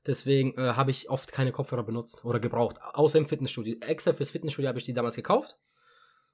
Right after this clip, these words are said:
und ich hab den Kauf auch nicht bereut. Das sind coole Dinger, äh, der Akku hält lange, ja.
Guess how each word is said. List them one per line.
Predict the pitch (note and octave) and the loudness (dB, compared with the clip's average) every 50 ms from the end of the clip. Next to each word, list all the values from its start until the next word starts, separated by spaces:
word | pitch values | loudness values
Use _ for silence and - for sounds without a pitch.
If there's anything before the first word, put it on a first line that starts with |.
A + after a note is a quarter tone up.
| _ _ | _ _
und | _ C#3+ C#3+ C#3+ C#3+ C#3+ C#3+ C#3+ C#3+ C#3 C3 - - - | _ 2 4 6 6 6 6 6 4 2 0 -4 -8 -4
ich | - D3 C#3+ - | -4 -4 0 4
hab | D#3+ D3 - - | 4 4 4 4
den | - C#3 C3 | 2 2 2
Kauf | - - B2 B2 - | 2 2 0 0 0
auch | - A#2 A2 - | -4 -6 -6 -6
nicht | A#2+ A2 - | -8 -10 -10
bereut. | - G#2+ A2 G#2 - - - _ _ _ _ | -8 -8 -8 -8 -8 -12 -20 _ _ _ _
Das | - - | -4 -2
sind | C#3+ C3+ | -2 0
coole | - D3+ C#3+ C#3+ | 2 4 4 4
Dinger, | C3+ D#3+ E3+ E3 D#3+ E3 E3 - C3 C3 C3 B2+ A#2+ | 4 4 4 4 2 0 0 -4 -4 0 0 0 0
äh, | A#2 | 0
der | C3 A#2 | 0 0
Akku | D3+ D3+ - D3 | 0 4 4 4
hält | C3 C3+ B2 | 4 4 0
lange, | B2 B2 B2+ B2+ B2 B2+ C3 _ - - _ _ _ _ _ _ _ _ | -2 -4 -2 -4 -6 -8 -10 _ -20 -20 _ _ _ _ _ _ _ _
ja. | - G#2 - | -12 -12 -12